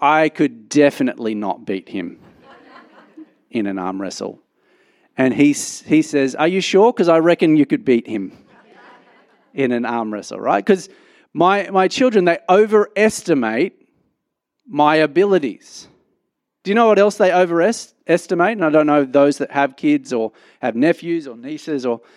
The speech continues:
they overestimate my resources. Do your kids overestimate your resources?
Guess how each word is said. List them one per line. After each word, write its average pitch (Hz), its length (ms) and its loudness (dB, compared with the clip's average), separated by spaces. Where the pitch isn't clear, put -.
they 180 280 0
overestimate 185 960 2
my 151 160 2
resources. 139 1000 -4
Do 143 80 -4
your 165 120 2
kids 190 280 2
overestimate 165 680 2
your 151 140 0
resources? 151 680 -4